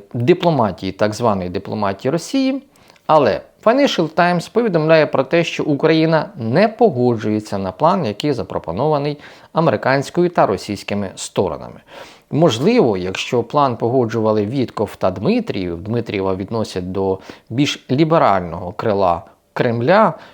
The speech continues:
і який і підтримує Путіна, і підтримує ультраправих, скажу так, росіян, яструбів у Кремлі, але поряд із тим, ймовірно, і Шойгу, і Патрушев, і Наришкін, і Єжеснімі вимагають максимальних цілей,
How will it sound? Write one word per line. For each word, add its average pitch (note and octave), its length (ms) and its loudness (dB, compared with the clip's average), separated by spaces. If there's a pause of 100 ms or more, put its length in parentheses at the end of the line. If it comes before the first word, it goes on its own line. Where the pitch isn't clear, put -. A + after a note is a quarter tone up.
(160)
і G#2+ 160 -2
який A2+ 240 -2
і G#3+ 160 0
підтримує C4 580 2
Путіна, F#2+ 520 -6
і C#3 60 -4
підтримує G#3 840 0 (120)
ультраправих, D#3+ 720 2 (240)
скажу D3+ 300 -2
так, D3+ 260 0
росіян, C#3+ 640 -2
яструбів D#3+ 680 0
у D3 40 -2
Кремлі, D3+ 500 -2 (380)
але D#3+ 300 6
поряд B2+ 360 2
із - 140 -6
тим, F3+ 440 0
ймовірно, A#2 840 -2
і E3+ 100 2
Шойгу, C3+ 640 -2
і F3 100 0
Патрушев, A#2+ 640 0
і D#3+ 80 -2
Наришкін, A#2 640 -2
і A2+ 80 -4
Єжеснімі F3+ 640 -2 (340)
вимагають C#3 680 2
максимальних A#2 800 -2
цілей, A3 440 -2